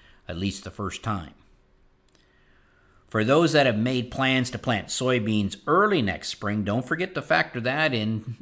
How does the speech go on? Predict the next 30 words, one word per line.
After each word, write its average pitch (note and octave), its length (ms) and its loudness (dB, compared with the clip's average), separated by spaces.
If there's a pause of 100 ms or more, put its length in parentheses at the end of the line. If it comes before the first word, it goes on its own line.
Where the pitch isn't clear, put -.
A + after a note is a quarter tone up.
(180)
on G#2 460 -4 (100)
coming B2+ 280 0
up A2+ 140 -4
with A#2+ 140 -8
a G#2+ 60 -6
plan A2 360 -2
B G#2+ 180 0
for G#2 160 -8
your F2 140 -8
nitrogen. F#2+ 500 -6 (800)
Don't C3+ 280 0
give D3+ 160 2
up E3+ 160 4
the C#3 80 0
window C3+ 420 0
for - 260 -6
early C3 280 0
bean D#3+ 420 0
planting G#2 720 -4
that F2+ 220 -4
we F#2+ 140 -4
can, F2 280 -8 (500)
uh, F#2 220 -4
identify G2+ 720 -2
as F#2 160 -4
bumping G2 420 -2
bean D3 240 0
profits, F#2 600 -4 (580)
uh, F#2+ 80 -4
w-, F#2+ 220 -6